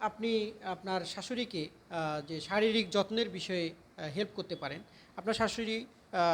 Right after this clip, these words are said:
আপনার মায়ের মতো, এই জিনিসটা কিন্তু আপনাকে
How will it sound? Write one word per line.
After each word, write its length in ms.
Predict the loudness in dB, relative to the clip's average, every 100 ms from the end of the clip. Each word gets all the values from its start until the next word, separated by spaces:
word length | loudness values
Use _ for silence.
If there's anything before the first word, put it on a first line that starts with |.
| 4 0
আপনার 260 | -2 0 4
মায়ের 300 | 10 12 10
মতো, 280 | 6 0 -4
এই 140 | 0 0
জিনিসটা 340 | 2 0 0
কিন্তু 240 | -4 -2 -4
আপনাকে 360 | -2 -4 -4